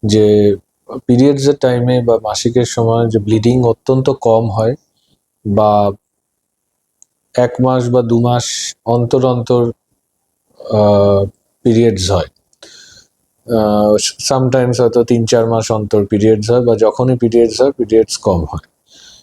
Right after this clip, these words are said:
তো আমরা, আমি এই বিষয়টা নিয়ে আজ কথা বলবো কিছু কিছু, আহ, এতে, মানে,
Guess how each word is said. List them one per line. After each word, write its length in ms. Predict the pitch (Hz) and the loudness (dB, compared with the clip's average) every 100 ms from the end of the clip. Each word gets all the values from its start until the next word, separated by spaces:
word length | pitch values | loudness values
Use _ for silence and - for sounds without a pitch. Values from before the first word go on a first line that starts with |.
| _ | _
তো 380 | - 120 120 117 | 0 2 4 2
আমরা, 380 | 113 123 156 156 135 | 0 2 2 2 0
আমি 300 | 127 143 143 | -2 -2 0
এই 80 | |
বিষয়টা 420 | 139 131 139 139 139 | 2 2 0 -2 -4
নিয়ে 160 | 139 | -4
আজ 160 | 135 - - | -6 -6 -2
কথা 240 | 123 127 | 0 0
বলবো 380 | 123 107 98 131 | 0 0 0 -4
কিছু 280 | - 107 113 | -4 -4 -2
কিছু, 520 | 110 120 117 113 110 - | 0 2 2 2 0 -4
আহ, 540 | 104 - 101 98 101 101 _ - | -8 -6 -4 -6 -10 -20 _ -4
এতে, 360 | 147 - 101 131 _ - | -2 0 -2 -2 _ -6
মানে, 500 | 104 98 95 92 | -2 0 0 0